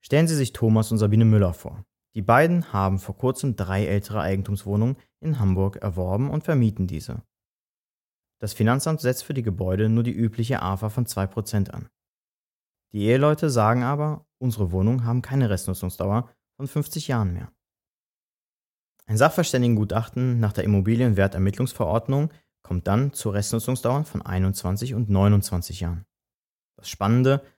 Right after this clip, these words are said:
sogar zwei Wohnungen im selben Gebäude dürfen unterschiedlich beurteilt werden,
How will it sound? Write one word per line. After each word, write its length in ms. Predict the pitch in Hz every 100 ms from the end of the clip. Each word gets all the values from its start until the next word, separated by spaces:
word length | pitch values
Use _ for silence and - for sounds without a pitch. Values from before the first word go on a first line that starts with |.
| _
sogar 240 | - 98 92
zwei 280 | - 139 120
Wohnungen 320 | 120 127 131
im 120 | 101
selben 260 | 90 98 113
Gebäude 400 | 98 90 92 95
dürfen 260 | 92 -
unterschiedlich 600 | 95 117 120 - 123 123
beurteilt 420 | 117 117 107 90
werden, 340 | 90 92 104